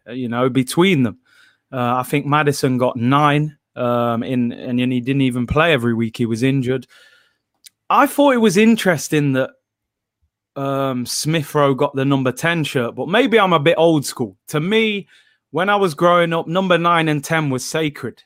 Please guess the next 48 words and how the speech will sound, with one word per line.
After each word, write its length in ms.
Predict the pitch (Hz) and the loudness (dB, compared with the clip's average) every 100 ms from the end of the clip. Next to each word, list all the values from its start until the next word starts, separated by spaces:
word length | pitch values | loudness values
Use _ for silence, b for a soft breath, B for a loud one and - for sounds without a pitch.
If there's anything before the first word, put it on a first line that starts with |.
| _ | _
Like, 220 | 127 131 | -10 -8
it 40 | 135 | -6
was 200 | 131 123 | -8 -6
like, 160 | 120 127 | -6 -4
"Oh 200 | 135 127 | -6 -4
my 240 | 120 107 | -6 -8
God, 320 | 101 120 104 | -6 -6 -4
you've 180 | 127 143 | -2 -2
gotta 380 | 147 131 120 110 _ _ | 0 0 -2 -6 _ _
do 180 | 143 127 | 0 4
all 240 | 143 165 | 4 2
sorts 400 | 135 - 120 - | -2 -4 -4 -6
to 80 | - | -8
get 200 | 120 131 | -4 -4
that 180 | 123 120 | -4 -2
number." 300 | 131 131 113 - b b b b b _ 131 | -2 -2 -4 -10 b b b b b _ -2
Nowadays, 640 | 175 196 156 143 139 127 | 2 4 4 4 2 2
it 80 | 135 | 0
gets, 340 | 139 - - | -2 -2 -8
you 140 | 151 175 | -2 2
have 160 | 151 | 2
a 60 | 139 | 0
good 200 | 147 135 | -2 -4
six 360 | - 147 - 151 | -4 -8 -8 -4
months, 280 | 143 - | -4 -4
you're 120 | 131 123 | -4 -2
wearing 240 | 123 117 | -2 -4
the 80 | 113 | -4
number 240 | 113 110 | -6 -6
ten. 300 | - 139 123 | -6 -6 -4
So 120 | - 143 | -4 -4
maybe 340 | 196 240 190 | -2 -2 -2
times 400 | - 180 170 147 | -2 0 2 2
have 160 | 139 - | -2 0
changed 360 | 165 156 143 | -2 0 0
and 140 | 131 135 | -2 -2
I 160 | 143 | -2
need 220 | 135 127 127 | -2 -4 -6
to 100 | 120 | -8
change 380 | 139 131 110 | -6 -6 -6
with 240 | 117 147 117 | -2 -2 -2
it. 80 | 120 | -8
You 80 | |
know, 100 | 110 | -6
I 120 | 107 151 | -4 -2
remember 400 | 160 151 139 120 | 0 0 0 0
Bergkamp 640 | 135 170 147 - 120 120 | 2 2 2 -2 -6 -4
and 220 | 123 113 | -8 -10